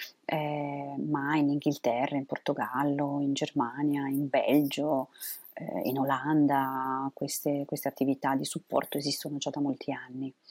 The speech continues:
E di solito ci sono, eh, assistenti sociali, infermieri, psicologi, counselor, eh, ma anche semplicemente persone portate a, all'assistenza e all'ascolto, perché appunto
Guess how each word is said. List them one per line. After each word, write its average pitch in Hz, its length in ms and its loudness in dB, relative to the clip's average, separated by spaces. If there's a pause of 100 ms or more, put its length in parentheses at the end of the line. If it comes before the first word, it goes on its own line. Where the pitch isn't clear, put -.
(280)
E 226 100 10
di 247 100 8
solito 165 380 0
ci - 120 -4
sono, 143 560 4 (380)
eh, 139 280 -4
assistenti 147 580 2
sociali, 160 600 4
infermieri, 151 800 6
psicologi, 147 1120 4 (300)
counselor, 147 1160 4 (380)
eh, 143 300 0
ma 180 100 8
anche 180 200 6
semplicemente 170 560 6
persone 165 680 6
portate 156 520 4
a, 139 540 6
all'assistenza 151 760 4
e 143 40 6
all'ascolto, 160 840 6 (260)
perché 220 220 6
appunto 156 540 4